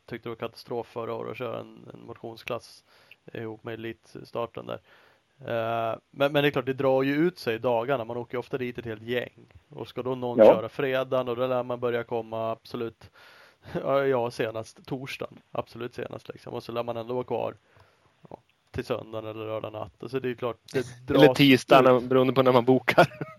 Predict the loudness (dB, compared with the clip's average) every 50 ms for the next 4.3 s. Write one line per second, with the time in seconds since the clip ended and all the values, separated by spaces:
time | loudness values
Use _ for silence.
0 | -4 -4 -4 -4 2 6 8 10 12 12 12 10 8 6 6 6 6 8 6 6
1 | 4 2 0 -2 -2 -6 -16 -16 -16 -14 -10 -6 0 6 8 8 8 8 6 -4
2 | -8 -14 -14 -4 2 4 4 6 6 4 4 4 4 4 4 4 0 0 0 0
3 | 0 2 0 -2 -4 -6 -6 -6 -6 -4 -4 -4 -6 -6 -10 -12 -10 -6 -4 -4
4 | -4 -6 -8 -14 -20